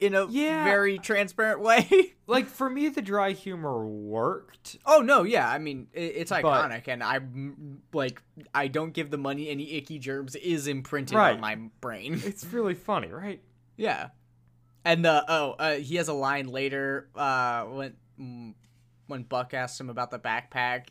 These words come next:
Speaker 1: and he says, "I bought it because I, uh, 'cause it matches the coffee stains on my shirt." Like, that, that actually made me laugh. <laughs>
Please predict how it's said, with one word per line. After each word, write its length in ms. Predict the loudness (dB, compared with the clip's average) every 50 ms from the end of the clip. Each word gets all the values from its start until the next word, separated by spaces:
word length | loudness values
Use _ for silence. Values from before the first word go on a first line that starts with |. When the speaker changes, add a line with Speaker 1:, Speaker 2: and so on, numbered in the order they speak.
| -12 -8
Speaker 1:
and 240 | -6 -6 -6 -6 -8
he 80 | -10 -12
says, 380 | -10 -8 -8 -8 -10 -10 -10 -8
"I 100 | -8 -6
bought 280 | -4 -4 -4 -4 -4
it 40 | -6
because 220 | -10 -10 -10 -8
I, 140 | -8 -8 -10 -12 -16 _ _ _ -20 -14 -8 -6
uh, 180 | -4 -4 -4 -4
'cause 140 | -6 -8 -8
it 80 | -8 -6
matches 340 | -8 -8 -8 -10 -12 -10 -6
the 420 | -4 -4 -2 -2 -2 -4 -4 -6 -8 -14 -20 _ _ 2
coffee 260 | 2 2 2 2 -2
stains 320 | -6 -6 -6 -6 -6 -6
on 80 | -6 -6
my 120 | -6 -6
shirt." 280 | -6 -6 -6 -6 -6 -4
Like, 200 | -4 -4 -2 2
that, 260 | 4 4 4 4 2
that 220 | 2 2 2 2 0 -6 -14 0 2
actually 380 | 4 4 4 2 -4 -8 -8
made 220 | -8 -8 -8 -8 -10
me 80 | -10 -8
laugh. 480 | -6 0 2 2 2 2 0 -8 -12 -18 _ _ _
<laughs> 80 | -14